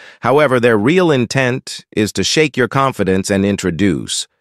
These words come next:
doubts into your mind with the ultimate goal of steering you away from your journey to enlightenment.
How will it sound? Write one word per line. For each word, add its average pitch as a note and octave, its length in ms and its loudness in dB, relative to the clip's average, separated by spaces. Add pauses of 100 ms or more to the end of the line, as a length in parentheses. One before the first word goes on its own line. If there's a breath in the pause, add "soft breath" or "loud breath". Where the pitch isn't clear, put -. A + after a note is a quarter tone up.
(140)
doubts A#2+ 340 0
into G#2+ 220 -2
your G2 100 0
mind G2+ 460 0
with G2 120 -2
the G#2 140 0
ultimate A#2 420 0
goal A#2+ 440 2
of F#2 180 0
steering C3 460 -2
you A#2 140 2
away A#2 280 2
from G#2 240 -2
your F#2 140 0
journey A#2 360 0
to A#2 200 -2
enlightenment. F#2 760 -4